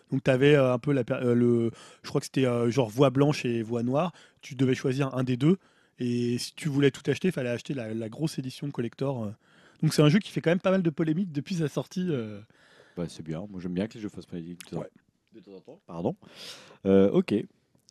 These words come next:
Speaker 2: Euh, c'est tout ce que tu voulais dire sur Fire Emblem ?
Speaker 1: Oui, bah
Speaker 2: Enfin,
Speaker 1: oui,
Speaker 2: c'est
Speaker 1: oui.
Speaker 2: assez dense, hein, remarque, tu me diras, c'est tout, c'est beaucoup. Euh, je rappelle à ceux qui nous écoutaient pas au début,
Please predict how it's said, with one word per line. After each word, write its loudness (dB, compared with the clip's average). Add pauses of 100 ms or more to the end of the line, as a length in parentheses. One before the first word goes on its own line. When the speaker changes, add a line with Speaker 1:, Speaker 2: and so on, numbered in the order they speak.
Speaker 2:
Euh, 0
c'est -12
tout -20
ce -20
que -12
tu -10
voulais -2
dire -10
sur -20
Fire -6
Emblem ? -10 (200)
Speaker 1:
Oui, 2
bah -8
Speaker 2:
Enfin, -8
Speaker 1:
oui, -8
Speaker 2:
c'est -6
Speaker 1:
oui. -4
Speaker 2:
assez -10
dense, -8
hein, -10
remarque, -12
tu -14
me -12
diras, -8
c'est -10
tout, -16
c'est -20
beaucoup. -10 (600)
Euh, 4
je 0
rappelle 4
à 4
ceux -4
qui -6
nous -2
écoutaient -6
pas -4
au 2
début, 0